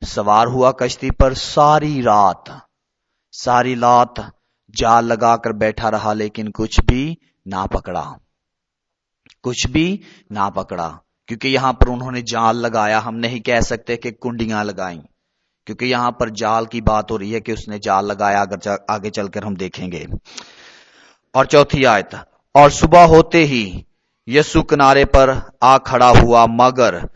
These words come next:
शागिर्दों ने ना पहचाना कि ये यीशु है। बस यीशु ने उनसे कहा, 'बच्चों, तुम्हारे पास कुछ खाने को है?' उन्होंने जवाब दिया कि नहीं।"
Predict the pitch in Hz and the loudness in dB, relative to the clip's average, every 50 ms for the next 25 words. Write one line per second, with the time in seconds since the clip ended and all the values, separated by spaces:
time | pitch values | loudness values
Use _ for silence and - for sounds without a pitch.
0 | _ _ - - - - 135 127 127 147 147 139 135 151 151 147 139 131 120 120 | _ _ -8 -6 -4 -4 -4 -2 -2 -2 -2 2 2 2 2 4 0 -2 0 2
1 | 127 135 143 - - 135 127 - - 123 123 123 123 123 123 120 123 123 120 120 | 2 2 2 2 -2 -6 -4 -2 -2 0 0 0 0 0 -2 -2 -2 -4 -2 -2
2 | 117 113 113 107 110 104 - - - 110 104 - - 85 85 82 - - - _ | 0 -2 -2 -2 -4 -4 -4 -6 -6 2 2 2 2 2 -4 -6 -10 -12 -14 _
3 | _ _ _ _ _ _ _ _ _ _ _ - 131 131 - - 131 135 147 147 | _ _ _ _ _ _ _ _ _ _ _ 2 2 2 2 -2 -4 -4 -4 -4
4 | - 156 156 156 147 139 - 139 147 147 139 - 139 127 113 - 117 110 120 113 | -2 -4 -2 -2 -2 -4 -2 -4 -6 -6 -6 -4 -4 -4 -2 -2 -4 0 2 4
5 | 104 104 92 92 - - _ _ _ _ _ _ _ - 90 113 117 113 - - | 2 2 2 -2 -10 -20 _ _ _ _ _ _ _ -6 -4 -4 -4 -2 -2 -2
6 | 131 131 139 143 135 - - _ 123 117 123 120 117 120 123 117 - - 120 120 | 0 0 0 -2 -4 -8 -8 _ -4 0 0 2 2 2 0 -2 0 2 4 4
7 | 120 120 120 - - _ - 120 - - - - - - 113 113 110 113 110 - | 4 2 2 -2 -10 _ -8 -8 -8 -8 -12 -10 -8 -4 -4 -4 -4 -4 -6 -4
8 | 104 104 104 107 110 110 123 131 143 156 - _ - - - _ _ _ - 175 | -4 0 0 2 2 2 0 0 -2 -6 -10 _ -20 -20 -20 _ _ _ -2 0
9 | 175 165 - 160 147 135 123 117 107 98 90 _ _ _ _ - 110 123 120 113 | 0 0 2 0 0 0 -2 -4 -4 -6 -10 _ _ _ _ -10 -6 -6 0 2
10 | 123 123 127 123 120 120 127 123 123 123 123 127 123 127 127 _ _ _ _ _ | 4 4 4 4 0 -6 -6 -2 0 2 2 2 0 -4 -8 _ _ _ _ _
11 | _ _ _ - 113 110 110 107 104 101 107 98 98 101 104 107 104 104 101 87 | _ _ _ -4 -2 -2 -2 -4 -6 -12 -18 -14 -10 -4 -4 -4 -4 -4 -10 -10
12 | 82 73 71 | -12 -14 -20